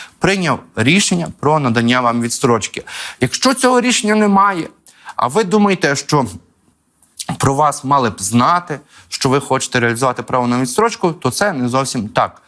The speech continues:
Завжди необхідно звертатись з вичерпним переліком документів, з, е, відповідною письмовою заявою, пильнувати, щоб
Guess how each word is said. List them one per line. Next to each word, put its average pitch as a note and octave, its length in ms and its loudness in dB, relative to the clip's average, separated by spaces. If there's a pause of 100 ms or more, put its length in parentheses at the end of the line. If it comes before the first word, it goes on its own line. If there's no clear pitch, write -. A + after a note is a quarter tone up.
(180)
Завжди C3+ 500 0 (840)
необхідно C#3+ 640 0 (160)
звертатись A#2+ 840 -2 (440)
з - 340 -6
вичерпним A2 600 -2
переліком B2 480 -2
документів, G3+ 680 0 (460)
з, A2 280 -2
е, A#2+ 240 2 (600)
відповідною C#3+ 520 2
письмовою D#3 800 -2 (180)
заявою, E3+ 680 0 (400)
пильнувати, F3+ 640 0
щоб - 220 -8